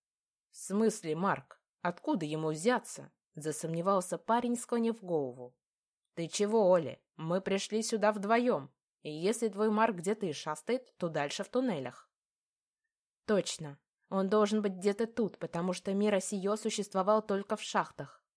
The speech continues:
Мы срочно должны отыскать его. Вдруг что-то случилось, и ему нужна помощь». «Пойдем скорее», попросила я, но Грег окончательно разъярился. «Куда скорее? Ты рехнулась, что ли?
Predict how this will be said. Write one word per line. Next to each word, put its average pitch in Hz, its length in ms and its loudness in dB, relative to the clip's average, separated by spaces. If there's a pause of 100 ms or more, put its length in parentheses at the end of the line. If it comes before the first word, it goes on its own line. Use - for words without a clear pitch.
(200)
Мы 196 160 0
срочно 196 520 0
должны 190 320 0
отыскать 202 580 -4
его. 151 300 -6 (400)
Вдруг 202 400 0
что-то 233 300 -2
случилось, 254 640 0
и 190 80 -4
ему 190 260 0
нужна 202 300 0
помощь». 208 600 -2 (760)
«Пойдем 175 380 2
скорее», 214 560 0 (320)
попросила 185 600 2
я, 226 240 2
но 208 160 2
Грег 214 280 2
окончательно 202 680 0
разъярился. 170 800 -2 (680)
«Куда 165 360 6
скорее? 180 580 -2
Ты 175 120 2
рехнулась, 220 480 4
что - 280 0
ли? 139 220 -2